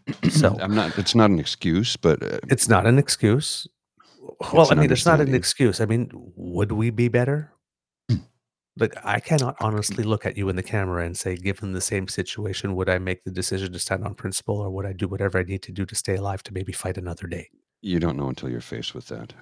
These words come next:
Speaker 1: uh, situation, a-,
Speaker 2: Or whether or
Speaker 1: and,
Speaker 2: not I'd
Speaker 1: and
Speaker 2: just, or whether or not I'd just be one of these chicken shit people who
Speaker 1: Well,
Speaker 2: would
Speaker 1: and then
Speaker 2: cave.
Speaker 1: you've,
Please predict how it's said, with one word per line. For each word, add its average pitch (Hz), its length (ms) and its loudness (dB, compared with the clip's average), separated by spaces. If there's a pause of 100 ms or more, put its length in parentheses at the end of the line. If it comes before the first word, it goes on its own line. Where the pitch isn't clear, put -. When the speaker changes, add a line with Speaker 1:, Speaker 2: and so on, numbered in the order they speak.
(120)
Speaker 1:
uh, 58 220 -10
situation, 60 640 -10
a-, 71 220 -8
Speaker 2:
Or 120 100 6
whether 123 200 8
or 101 40 4
Speaker 1:
and, 104 80 2
Speaker 2:
not 123 120 4
I'd 101 80 2
Speaker 1:
and 101 80 -4
Speaker 2:
just, 107 200 0 (120)
or 110 140 4
whether 117 220 2
or 110 40 0
not 127 200 -2
I'd 113 160 -4
just 107 280 -6
be 117 280 -4
one - 140 -10
of 104 80 -2
these 104 260 -4
chicken - 300 -8
shit - 240 -6
people 110 420 -8 (560)
who - 120 -12
Speaker 1:
Well, 120 180 2
Speaker 2:
would 107 120 -2
Speaker 1:
and - 100 -4
then 131 80 2
Speaker 2:
cave. 120 80 0
Speaker 1:
you've, - 240 -8